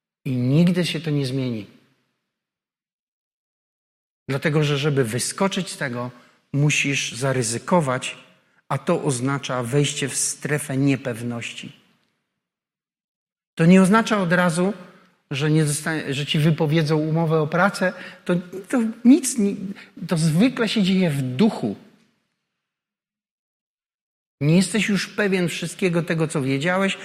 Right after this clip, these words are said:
nie jesteś już pewien tego wszystkiego, czego się nauczyłeś. I to jest sposób Ducha Świętego, żeby cię zabrać z tego miejsca, w którym jesteś, do miejsca wpływu. Niepewność i ryzyko.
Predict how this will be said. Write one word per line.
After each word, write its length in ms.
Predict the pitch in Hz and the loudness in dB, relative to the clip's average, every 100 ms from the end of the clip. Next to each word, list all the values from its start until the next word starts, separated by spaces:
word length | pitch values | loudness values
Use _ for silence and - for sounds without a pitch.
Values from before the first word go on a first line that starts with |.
| - - | -12 -2
nie 40 | |
jesteś 260 | 170 - 156 | -2 0 -2
już 200 | 147 - | -2 -4
pewien 400 | - 190 196 185 | 2 4 4 2
tego 220 | 185 170 | 0 -2
wszystkiego, 560 | 156 170 - 185 170 170 - - - | -4 -6 -2 -2 0 -2 -4 -18 -12
czego 220 | - 156 | -4 -2
się 160 | 151 165 | 0 0
nauczyłeś. 760 | 156 147 151 - 185 151 160 - - - - | 0 0 -2 0 0 0 -2 -8 -16 -12 -6
I 100 | 160 | -2
to 180 | - 170 | 2 2
jest 260 | 185 175 - - | 2 -2 -12 -12
sposób 720 | - - - 196 196 202 156 | -12 -6 0 0 2 2 2
Ducha 340 | 131 185 196 | 0 0 -2
Świętego, 600 | 175 170 151 165 120 131 156 - - | -4 -6 -4 -4 -4 -6 -8 -12 -6
żeby 260 | 139 131 | -2 -2
cię 180 | 127 123 | -4 -6
zabrać 500 | 113 170 185 147 143 | -4 -2 -2 -2 -6
z 80 | - | -6
tego 200 | 143 131 | -4 -2
miejsca, 280 | 151 170 160 | -2 -2 -6
w 60 | |
którym 200 | - 139 | -4 -4
jesteś, 340 | 139 139 131 - - _ | -4 -4 -8 -8 -18 _
do 100 | 123 | -8
miejsca 420 | 117 131 143 - 143 | -2 -2 -2 -6 -10
wpływu. 640 | - - 127 131 107 95 - _ _ _ _ _ _ _ _ _ _ _ _ _ _ _ _ _ 131 | -12 -10 -4 -4 -4 -10 -12 _ _ _ _ _ _ _ _ _ _ _ _ _ _ _ _ _ -6
Niepewność 760 | 127 - 180 170 180 180 - - | -4 0 0 2 2 0 -4 -4
i 120 | 139 | 0
ryzyko. 520 | 135 120 135 - 101 | 0 -2 -4 -6 -16